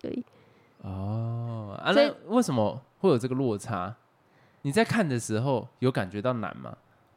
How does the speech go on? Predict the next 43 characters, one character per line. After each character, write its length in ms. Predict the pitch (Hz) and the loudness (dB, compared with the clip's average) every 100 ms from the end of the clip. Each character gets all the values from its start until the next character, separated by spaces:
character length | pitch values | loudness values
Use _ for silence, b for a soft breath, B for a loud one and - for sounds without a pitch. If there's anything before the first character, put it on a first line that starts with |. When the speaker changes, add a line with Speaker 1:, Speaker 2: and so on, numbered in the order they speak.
| _ _ | _ _
Speaker 1:
在 160 | - 381 | -4 -2
看 160 | 381 | 0
的 160 | 359 262 | 2 0
时 220 | - 233 | -2 -4
候， 760 | 262 285 262 247 233 220 220 233 | 0 0 0 0 -2 -4 -6 -10
其 160 | - 277 | -6 -2
实 80 | 339 | 0
我 100 | 202 | 0
没 140 | 202 | -2
有 80 | 214 | -4
觉 160 | - | -4
得 120 | 117 107 | -6 -8
难 140 | - - - | -10 -12 -14
啊， 200 | - 240 _ _ _ _ _ _ | -14 -16 _ _ _ _ _ _
但 140 | - 359 | 0 4
是 80 | |
我 80 | 285 | 4
会 120 | 214 | 6
想 240 | 277 220 180 | 4 2 -2
说， 280 | 214 202 226 | 0 2 2
会 100 | 240 | 0
不 200 | 190 196 | 0 2
会 380 | 214 190 - - _ _ - | 4 4 0 -8 _ _ -6
他 220 | 220 135 | 2 4
会 80 | 110 | 4
出 160 | - | 4
一 180 | 139 - | 4 6
些， 120 | 127 | 6
Speaker 2:
还 160 | 120 190 | 6 4
有 100 | 202 | 0
变 0 | |
化 0 | |
题 0 | |
什 0 | |
么 0 | |
之 60 | |
类 100 | 95 | 0
的。 120 | - 285 | 0 4
Speaker 1:
对， 0 | |
对， 160 | 254 | 2
变 280 | 233 247 208 | 4 2 4
化 200 | 247 196 | 2 0
题， 400 | - - - - | -2 -10 -12 -12